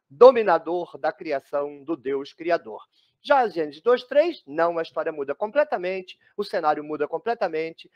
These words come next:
os personagens mudam completamente, porque o objetivo é outro, é inaugurar a teologia sacrificial, substitutiva, expiatória do Templo de Jerusalém.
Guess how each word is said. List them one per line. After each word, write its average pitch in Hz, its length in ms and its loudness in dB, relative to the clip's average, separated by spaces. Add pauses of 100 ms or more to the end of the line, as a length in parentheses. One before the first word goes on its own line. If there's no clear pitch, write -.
os 165 120 -16
personagens 160 600 -4
mudam 175 280 -6
completamente, 233 600 -4
porque 247 280 -2
o 240 140 4
objetivo 233 880 0
é 175 120 2
outro, 160 560 -2 (220)
é 170 240 2
inaugurar 226 1080 4 (300)
a 170 80 0
teologia 160 960 -2 (160)
sacrificial, 208 1400 0 (160)
substitutiva, 208 1500 -6 (320)
expiatória 170 1300 2 (200)
do 202 120 -8
Templo 180 600 -6 (200)
de 175 280 -12
Jerusalém. 131 880 -6